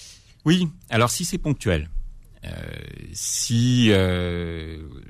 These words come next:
ça n'épuise pas, il n'y a pas de problème. Le problème, c'est lorsque ça met notre santé en difficulté, c'est ça le problème. Donc si ça devient chronique, si c'est tous les jours, toutes les semaines, pendant des mois, euh, ça, ça expose, euh,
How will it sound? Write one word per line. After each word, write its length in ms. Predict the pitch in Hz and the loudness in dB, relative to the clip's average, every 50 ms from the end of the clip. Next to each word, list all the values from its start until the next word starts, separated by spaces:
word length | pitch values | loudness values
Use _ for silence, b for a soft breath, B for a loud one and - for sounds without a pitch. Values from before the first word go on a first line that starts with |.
| - - - - - | -20 -20 -20 -16 -12
ça 320 | - - - - - 95 | -10 -8 -6 -2 0 0
n'épuise 400 | 95 95 95 - - 90 85 - | 0 0 -2 -4 -6 -8 -10 -2
pas, 160 | - 127 127 131 | 0 2 4 4
il 40 | 110 | 4
n'y 80 | 95 | 2
a 20 | - | 2
pas 100 | - 90 | 0 -4
de 60 | - | -4
problème. 360 | - - 101 101 87 78 76 78 - - - - - - _ - - - - | -2 0 2 2 2 0 -2 -6 -10 -16 -20 -20 -20 -20 _ -20 -18 -14 -12
Le 80 | 90 | -12
problème, 320 | 90 - 98 101 117 120 107 | -4 0 4 4 4 4 2
c'est 160 | - - 92 | 0 -2 -4
lorsque 240 | 92 87 - - - | -4 -4 -6 -6 -6
ça 260 | - - 95 85 85 | -4 -2 0 0 0
met 220 | 87 95 113 123 | 2 4 4 6
notre 240 | 113 110 101 - - | 6 6 4 2 0
santé 420 | - 87 85 - - 104 101 107 104 - | -6 -8 -8 -4 -4 -4 -4 -4 -6 -8
en 120 | - 98 | -8 -6
difficulté, 500 | 85 87 87 - 101 - 110 - - 98 | -6 -6 -8 -8 -10 -12 -8 -6 -6 -6
c'est 100 | - - | -6 -8
ça 120 | 85 - 92 | -8 -8 -8
le 60 | 87 | -8
problème. 340 | - - 85 78 76 73 71 B B B B B B B B B B B - | -8 -10 -10 -8 -8 -10 -10 B B B B B B B B B B B -8
Donc 160 | 90 87 - | -6 -6 -4
si 140 | - - 107 | -2 -2 2
ça 120 | - 113 | 2 2
devient 200 | 98 92 98 92 90 | 4 4 2 2 2
chronique, 400 | - - 123 110 107 127 156 151 | 2 4 4 6 6 4 4 0
si 140 | - - 92 | -4 -8 -10
c'est 340 | - - - 90 90 87 87 - - | -8 -6 -4 -2 -2 -2 -4 -8 -8
tous 100 | - 107 | -6 -4
les 120 | 90 92 | -2 -2
jours, 480 | 87 90 107 117 131 143 160 170 156 - | 0 2 4 4 6 6 6 4 2 -2
toutes 240 | - - 101 - - | -6 -10 -8 -6 -4
les 60 | 90 | -6
semaines, 440 | 82 - 95 98 104 113 120 120 113 | -4 0 2 4 4 4 4 2 0
pendant 300 | 113 - 87 80 80 78 | -2 -4 -4 -4 -4 -4
des 100 | 78 80 | -4 -4
mois, 360 | 80 85 98 107 123 143 151 B B B B B B B B B - - | -2 2 4 4 4 4 2 B B B B B B B B B -16 -14
euh, 60 | - - - - - - | -12 -12 -12 -14 -16 -14
ça, 420 | - - - - - 82 82 82 87 | -12 -12 -10 -8 -6 -6 -6 -4 -4
ça 160 | - - 95 | -4 -4 -6
expose, 400 | 101 - - - 156 151 107 90 b b b b b b b - - | -6 -6 -2 0 2 2 2 0 b b b b b b b -14 -12
euh, 160 | - 80 78 | -10 -8 -8